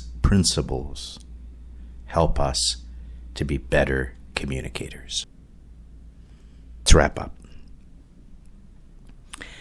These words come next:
This month, I'm gonna be focusing on communication. And also, I'm gonna be sharing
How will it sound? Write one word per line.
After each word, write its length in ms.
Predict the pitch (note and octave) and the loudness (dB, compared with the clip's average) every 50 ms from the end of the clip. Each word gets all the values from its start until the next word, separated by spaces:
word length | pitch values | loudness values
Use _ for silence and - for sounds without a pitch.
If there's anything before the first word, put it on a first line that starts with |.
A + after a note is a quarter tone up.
| - - - - - - - - | -16 -16 -16 -18 -20 -10 4 12
This 200 | A#2+ B2+ - - | 12 12 12 12
month, 420 | A2 G#2 F#2+ G2 F2+ - - - - - - - - - - - - - - - - - - - - - - | 12 12 12 12 10 6 0 -6 -8 -14 -16 -20 -20 -20 -20 -20 -20 -20 -20 -20 -20 -18 -12 -12 -6 4 8
I'm 80 | G#2 | 10
gonna 140 | G#2 G#2+ G#2+ | 10 12 12
be 100 | G2 F2+ | 10 8
focusing 680 | - - - F#2 F2 - E2 - - E2+ D2+ C#2+ D2 - - - | 6 8 8 8 8 8 6 6 6 6 4 4 2 0 0 0
on 320 | D2 C#2+ C#2 C#2 C2 - - - - - | 0 2 2 0 -4 -8 -12 -16 -8 -2
communication. 800 | - D#2+ D#2 D2 C#2 C2+ C#2 - D2 C2+ A#1+ - - - - - - - - - - - - - - - - - - - - - - | 0 2 2 4 2 2 0 0 0 0 2 0 -2 -2 -4 -8 -10 -14 -16 -16 -16 -16 -16 -16 -16 -18 -16 -14 -14 -14 -14 -12 -4
And 160 | - D#2+ F2 | 0 4 8
also, 600 | G2 A2+ B2+ A#2+ - - - B2+ G#2 F#2+ F2+ D#2+ | 10 12 12 12 10 10 12 12 12 12 12 10
I'm 120 | - F#2 | 10 10
gonna 100 | F#2+ G#2 | 8 8
be 80 | F#2+ E2+ | 8 6
sharing 560 | E2 - - G2+ F#2+ F2+ E2+ E2 E2+ E2 - | 6 8 8 8 8 8 8 6 4 2 0